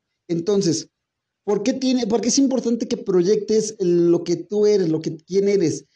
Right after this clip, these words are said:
¿Por qué la gente va a tener la certeza de poderse acercar contigo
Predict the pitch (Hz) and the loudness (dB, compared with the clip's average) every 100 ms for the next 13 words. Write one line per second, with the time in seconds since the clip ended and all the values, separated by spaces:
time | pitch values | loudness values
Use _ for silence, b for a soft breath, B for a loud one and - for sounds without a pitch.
0 | _ _ _ 190 180 202 208 214 208 202 | _ _ _ -4 0 4 4 4 4 0
1 | 202 220 220 220 202 202 208 196 196 190 | 0 -2 0 0 0 0 0 2 2 0
2 | 185 175 160 190 180 175 165 - 160 175 | -2 -4 -2 -4 -2 -4 -4 -6 -4 -2
3 | 175 170 175 175 165 175 170 - 156 127 | -2 -2 -2 -2 -4 -2 -4 -2 0 0
4 | 135 135 | -2 -2